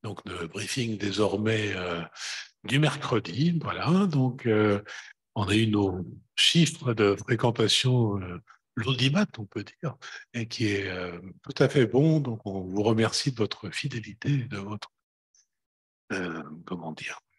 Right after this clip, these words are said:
faculté à, malgré les vacances, malgré le mois d'août, à venir continuer à vous abreuver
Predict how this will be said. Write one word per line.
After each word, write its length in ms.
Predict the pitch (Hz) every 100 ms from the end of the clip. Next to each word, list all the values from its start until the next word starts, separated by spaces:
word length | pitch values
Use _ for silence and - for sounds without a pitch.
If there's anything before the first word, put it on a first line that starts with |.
| _ _ -
faculté 600 | 120 - 120 113 - 139
à, 340 | 104 85 80 - - _ -
malgré 400 | 123 139 - 143
les 100 | 131
vacances, 540 | 120 117 127 123 120 -
malgré 260 | 123 131
le 80 | 120
mois 160 | 110 101
d'août, 320 | - 131 -
à 140 | 101 101
venir 360 | 110 110 110
continuer 680 | - 131 - 110 110 120 104
à 80 | 90
vous 220 | 98 101
abreuver 560 | 101 104 120 110 123